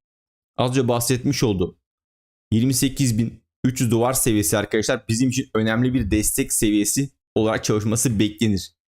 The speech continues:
Bunun sebeplerine biraz sonra değineceğim. Ama ilk etapta arkadaşlar haftalıktaki görünüme bakalım. Haftalığa baktığınızda önemli bir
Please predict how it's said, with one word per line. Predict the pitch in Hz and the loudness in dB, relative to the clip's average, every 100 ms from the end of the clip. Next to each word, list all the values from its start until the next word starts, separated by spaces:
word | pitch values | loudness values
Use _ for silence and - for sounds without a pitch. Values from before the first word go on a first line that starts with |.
| _ - | _ -2
Bunun | 143 | 0
sebeplerine | 143 147 135 143 139 127 | 2 0 0 0 0 2
biraz | 139 131 127 | 2 2 0
sonra | 123 101 87 | 0 0 0
değineceğim. | 90 110 131 120 135 139 _ _ _ _ _ _ _ | 0 2 2 2 0 -4 _ _ _ _ _ _ _
Ama | 107 117 | 0 2
ilk | 156 147 | 0 0
etapta | 131 131 | 0 0
arkadaşlar | 110 120 143 | 0 0 0
haftalıktaki | 131 123 127 - 110 123 127 | -2 -4 -2 -2 0 -2 -2
görünüme | 113 110 107 107 | 0 2 4 2
bakalım. | 104 92 90 - | 2 0 -4 -4
Haftalığa | - - - 151 139 | -4 -4 -2 0 0
baktığınızda | 127 135 - 143 135 113 120 _ _ _ _ | 0 -2 -2 0 0 -2 -4 _ _ _ _
önemli | 113 127 135 147 143 | 0 2 2 2 2
bir | 139 - | 0 -6